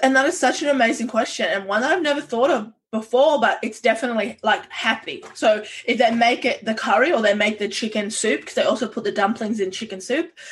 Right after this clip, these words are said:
um, we'd be so excited. Now, originally, the chicken soup, what it looked like for my mum and her sisters, it would have been often the bones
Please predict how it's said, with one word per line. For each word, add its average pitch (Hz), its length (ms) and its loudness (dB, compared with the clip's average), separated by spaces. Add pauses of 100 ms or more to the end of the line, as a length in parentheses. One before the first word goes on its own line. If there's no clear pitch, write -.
(260)
um, 202 420 2
we'd 226 200 0
be 226 100 0
so 214 220 2
excited. 185 640 0
Now, 226 280 2 (440)
originally, 302 800 2
the 254 140 2
chicken 240 360 -2
soup, 226 420 -2
what 214 280 2
it 208 40 -4
looked 226 180 0
like - 160 2
for 220 120 -8
my 214 300 4
mum 202 260 4
and 196 120 -4
her 208 180 -2
sisters, 180 540 -2 (240)
it 233 160 2
would 214 100 4
have 214 100 2
been 208 320 0 (120)
often 214 320 0
the 190 80 -2
bones 247 640 0